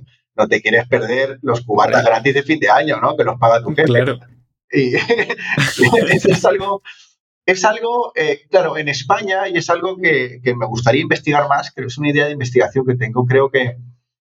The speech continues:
Speaker 1: al ser un país más relacional, en el que nos dolió mucho que no nos dejaran entrar al bar.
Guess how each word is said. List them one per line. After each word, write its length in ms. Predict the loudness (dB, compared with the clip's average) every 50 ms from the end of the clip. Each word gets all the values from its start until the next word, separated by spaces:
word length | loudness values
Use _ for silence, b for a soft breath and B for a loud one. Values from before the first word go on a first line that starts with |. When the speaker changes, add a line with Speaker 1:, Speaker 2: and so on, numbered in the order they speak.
| _ _
Speaker 1:
al 120 | -4 -2
ser 140 | 0 0 0
un 120 | -2 0 0
país 260 | -2 -2 -2 -4 -2
más 180 | 0 0 0
relacional, 720 | -2 -2 -2 -2 -2 -4 -8 -6 -4 -2 -2 -2 -4 -4 -8 -8
en 140 | -8 -8 -8
el 120 | -8 -8
que 160 | -8 -10 -10
nos 220 | -4 -2 -2 0 0
dolió 280 | 0 2 2 0 0 -2
mucho 440 | -4 -4 -4 -4 -4 -4 -4 -2 0
que 80 | 0
no 100 | 0 0
nos 100 | 0 -2
dejaran 280 | -4 -6 -6 -6 -6 -6
entrar 300 | -10 -8 -8 -8 -8 -8
al 60 | -8
bar. 220 | -8 -8 -8 -8